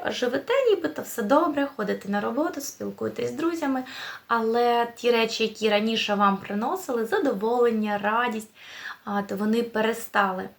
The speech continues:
вас радувати, давати вам таке натхнення, ви не можете зарядитися, а, цим всім.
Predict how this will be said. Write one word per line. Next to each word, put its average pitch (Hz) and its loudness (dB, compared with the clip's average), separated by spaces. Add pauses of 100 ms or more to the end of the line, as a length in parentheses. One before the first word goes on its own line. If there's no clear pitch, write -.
(100)
вас - -2 (120)
радувати, 196 -2
давати 214 -2
вам 202 0
таке 202 -6
натхнення, 202 0 (400)
ви 208 -2
не 254 2
можете 220 0
зарядитися, 202 0 (180)
а, 196 -2
цим 208 -4
всім. 202 -2